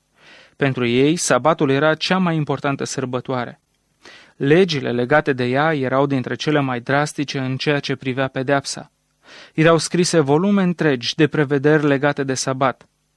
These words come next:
Chiar și astăzi, sabatul este unul din cele mai importante aspecte legate de credința iudeului. În acele zile erau prevederi legate de tot ce putea sau nu putea să facă un om în acea zi.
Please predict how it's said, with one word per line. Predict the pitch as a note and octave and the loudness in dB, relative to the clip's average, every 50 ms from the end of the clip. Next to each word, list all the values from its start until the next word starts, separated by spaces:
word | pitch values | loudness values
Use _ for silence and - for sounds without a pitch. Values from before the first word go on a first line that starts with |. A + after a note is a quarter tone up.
| _ _ _ _ _ | _ _ _ _ _
Chiar | - - D3 C3+ C3+ | -4 0 0 2 2
și | B2+ - - D3+ | 0 -2 0 0
astăzi, | D#3+ E3 D#3+ - - C#3 B2 - - - - - - - - | 2 2 0 -2 -4 -4 -6 -6 -8 -14 -18 -20 -20 -20 -10
sabatul | - - - E3 C#3+ E3+ F#3+ G#3 - G#3 | -4 0 0 2 4 4 2 2 4 4
este | F#3 F3+ F3 - F3+ | 2 2 2 2 2
unul | E3+ F3 F3+ F3+ F3+ E3+ D#3 | 2 4 4 4 4 2 2
din | C#3+ D3 C#3+ | 2 2 0
cele | C#3 - G#3 G#3+ A3 | 0 -2 -2 0 2
mai | G#3+ G#3 G3+ | 2 2 2
importante | G3 F#3+ - F#3 E3+ - D3+ C#3 D#3 D#3+ | 2 2 0 0 0 0 0 0 0 0
aspecte | D#3+ D3 - - D#3+ D#3 D#3 - D#3+ | -2 -2 -2 -2 -4 -2 -2 -2 -2
legate | D3 D3 C#3+ D3 D3 - D#3 | 0 0 0 0 0 0 -2
de | C#3+ C#3+ C3+ | -2 -2 -2
credința | - - D3 D3 C#3 C#3 C#3 C3+ - C#3+ C#3 | 0 0 0 0 0 0 -2 -2 -2 -2 -2
iudeului. | C3+ C3+ C3 C#3 D3+ D#3 D3+ C#3 B2 A2 - _ _ _ _ _ _ _ _ _ _ _ - - - - - - | -2 0 2 2 2 2 2 0 -2 -6 -8 _ _ _ _ _ _ _ _ _ _ _ -20 -20 -20 -20 -4 0
În | - F3+ F3+ | 4 4 4
acele | F3+ - - A3 A3+ G#3+ | 4 4 2 4 4 4
zile | G3 F3 G3 A3 G#3+ F#3+ | 4 2 0 0 2 4
erau | D#3 D3 D3+ E3 F3 E3 | 4 6 6 4 4 2
prevederi | - E3+ E3 D3 E3 D#3+ D3+ F3 F#3 F3+ | 2 2 2 4 2 2 2 2 2 2
legate | F3 E3 D#3+ F3+ F#3 - F3+ D#3+ | 0 2 2 0 0 0 0 0
de | D3 D3+ | 0 -2
tot | C#3+ - A#3 A#3+ B3 | -2 0 0 -2 0
ce | - - G#3 | 0 -2 -4
putea | - - G3 F#3+ - - C3+ C3+ D#3 | -2 -4 -6 -4 -2 0 0 0 0
sau | - - E3 D3 C#3 C#3+ C#3+ | 0 0 2 2 2 2 2
nu | D3 D#3 F3+ F#3+ | 2 4 4 4
putea | F#3 F#3+ E3 D3+ E3 D#3+ | 2 0 -2 0 -2 -2
să | D3+ - D#3 | -2 -2 -2
facă | C3+ - D3+ C#3+ - D#3+ | 0 0 0 0 0 -2
un | D3+ D3+ D3 | -2 -2 -2
om | C#3 B2+ B2+ C3+ | -2 -2 -2 -4
în | C3+ C#3+ | -4 -4
acea | C#3+ C#3+ - D3+ | -4 -4 -4 -4
zi. | D3 C3+ D#3 F3+ D#3 C#3 | -4 -4 -4 -6 -6 -8